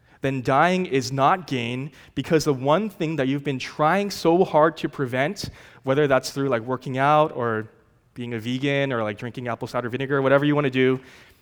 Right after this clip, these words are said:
the one thing that you're trying to prevent, to prevent from happening is gonna happen to you. That is utter loss. If to live is to be successful and make lots of money, then dying is not gain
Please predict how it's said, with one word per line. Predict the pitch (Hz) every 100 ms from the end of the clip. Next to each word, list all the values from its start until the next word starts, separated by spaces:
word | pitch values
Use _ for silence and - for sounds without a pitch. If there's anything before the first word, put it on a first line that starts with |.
| _ _ _ -
the | 135
one | 143 180
thing | 202 214
that | 190 160
you're | 147
trying | - 160 170 190
to | -
prevent, | 160 131 160 - 151
to | 151
prevent | - 147 120 156 185
from | - 147
happening | 143 156 185 147 127 120 120 123 _ _ _ _
is | - 123
gonna | 135
happen | 120 117 - 110
to | - -
you. | 104
That | 120
is | 131 - - -
utter | 147 147 123
loss. | 113 104 95 - - - _ _ _ _ _ _ _ _ _ _ _ _ _ -
If | -
to | 147
live | 131 170 196
is | 156 139
to | 147
be | 143
successful | - 139 - 170 - 143
and | 131
make | 139
lots | 135 127 165 -
of | 147
money, | 135 147 131 123 - - - _
then | 147 135
dying | 139 151 185 202
is | 139 135
not | 147 147 175 131
gain | 147 170 160 131 135